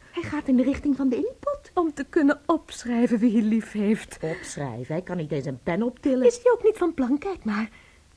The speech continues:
Speaker 2: Hij klimt op de rand van de inktpot en laat een been erin zakken.
Speaker 1: Hij valt erin.
Speaker 2: Oh, maak je niet druk. Kijk, hij kruipt er alweer uit.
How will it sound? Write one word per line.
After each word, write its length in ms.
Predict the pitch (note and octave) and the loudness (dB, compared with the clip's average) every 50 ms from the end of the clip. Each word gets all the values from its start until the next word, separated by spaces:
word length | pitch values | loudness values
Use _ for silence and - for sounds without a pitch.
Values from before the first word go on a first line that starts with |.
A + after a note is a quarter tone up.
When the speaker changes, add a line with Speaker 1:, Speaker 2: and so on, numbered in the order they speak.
| _ _ _ _ _ _ | _ _ _ _ _ _
Speaker 2:
Hij 160 | _ - A#3+ | _ -12 -12
klimt 380 | A#3 - - C#4+ D#4 E4+ E4+ - | -10 -8 -6 -6 -6 -6 -6 -8
op 100 | B3+ - | -8 -6
de 100 | - G#3 | -6 -8
rand 280 | G3 A#3+ C#4 D#4 E4 - | -6 -8 -10 -10 -10 -4
van 120 | - D4+ | -2 -2
de 80 | C4 - | -2 -2
inktpot 540 | - B3+ B3 B3 - - G3+ A#3 - - - - - _ _ _ _ _ _ _ _ | -2 -4 -4 -4 -6 -6 -8 -8 -10 -12 -18 -20 -20 _ _ _ _ _ _ _ _
en 120 | - G4 E4+ | 4 6 8
laat 180 | E4 C#4+ - | 8 8 8
een 100 | D#4+ D4 | 8 8
been 260 | A#3+ D4+ C#4+ C#4 C4 | 8 8 8 8 8
erin 240 | B3 G#3+ A3+ A3 B3 | 6 6 4 0 0
zakken. 320 | - C#4+ C#4 - - D#4 C#4+ | 0 0 -2 -2 -2 -4 -2
Speaker 1:
Hij 160 | - A4+ C5+ C5+ | 2 2 2 4
valt 200 | C5+ C#5 C#5+ C#5+ | 6 4 6 8
erin. 540 | C5+ B4+ C5 C#5+ E5+ A5+ A5 D#5+ E5+ F5 F#5 | 8 8 8 8 6 6 6 6 6 6 6
Speaker 2:
Oh, 60 | C5+ | 6
maak 220 | C5 C5+ C#5 - - | 4 4 4 2 2
je 260 | - A4 A4+ A4+ A4 | 4 6 8 8 8
niet 100 | D4+ G#3+ | 8 6
druk. 320 | G3+ D#4+ F4 F#4 F4 F4 F4+ - | 4 4 6 6 6 4 2 -2
Kijk, 280 | - C5+ C5+ B4+ A#4+ - | -4 -2 -2 -2 -2 -4
hij 140 | G4 G#4 | -4 -6
kruipt 320 | G4 - E4 C#4+ C4 - - | -6 -6 -8 -8 -6 -6 -6
er 60 | C4 | -6
alweer 240 | A3 G#3+ F#3+ A3+ G#3 | -4 -4 -4 -2 -2
uit. 340 | G#3 G#3+ A#3 A3+ - - | -2 -2 -2 -2 -4 -8